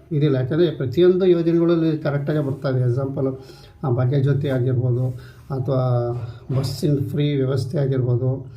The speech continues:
ಆ, ವಿದ್ಯಾರ್ಥಿಗಳು ಉದ್ಯೋಗ ಯಾವುದೋ ಎಲ್ಲ ಪ್ರತಿಯೊಂದು ಯೋಜನೆಗಳು ಉಚಿತ ನೀವು ಏನು ಹೇಳಿದ್ರೆ ಆ ಯೋಜನೆ ಕರೆಕ್ಟಾಗಿ ಬರ್ತಾಯಿದೆ. ಆದರೆ ಈ ಸ್ಕೀಮ್ ಪ್ರಮುಖವಾದಂಥ ಸ್ಕೀಮೇ ನೀವು ಸರಿಯಾಗಿ, ಆ, ಸರ್ಕಾರದಲ್ಲಿ ಇದು ಕೊಡ್ತಾ ಇಲ್ಲ.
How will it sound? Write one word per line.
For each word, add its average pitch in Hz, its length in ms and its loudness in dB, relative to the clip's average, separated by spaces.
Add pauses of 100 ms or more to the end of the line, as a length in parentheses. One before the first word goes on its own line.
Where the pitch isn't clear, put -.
(380)
ಆ, 131 240 0
ವಿದ್ಯಾರ್ಥಿಗಳು 139 760 0
ಉದ್ಯೋಗ 135 440 2 (400)
ಯಾವುದೋ 135 280 0
ಎಲ್ಲ 156 260 4
ಪ್ರತಿಯೊಂದು 196 540 2
ಯೋಜನೆಗಳು 170 600 4
ಉಚಿತ 147 300 -2
ನೀವು 156 240 2
ಏನು 151 180 2
ಹೇಳಿದ್ರೆ 151 300 0
ಆ 139 80 0
ಯೋಜನೆ 135 640 0
ಕರೆಕ್ಟಾಗಿ 139 440 -2
ಬರ್ತಾಯಿದೆ. 131 300 0
ಆದರೆ 180 200 2
ಈ 165 220 4
ಸ್ಕೀಮ್ 135 420 -2 (420)
ಪ್ರಮುಖವಾದಂಥ 156 920 2
ಸ್ಕೀಮೇ 196 760 2
ನೀವು 156 420 2
ಸರಿಯಾಗಿ, 147 680 -2 (160)
ಆ, 139 140 0
ಸರ್ಕಾರದಲ್ಲಿ 135 640 0
ಇದು 120 140 -2
ಕೊಡ್ತಾ 131 300 -2
ಇಲ್ಲ. 139 100 0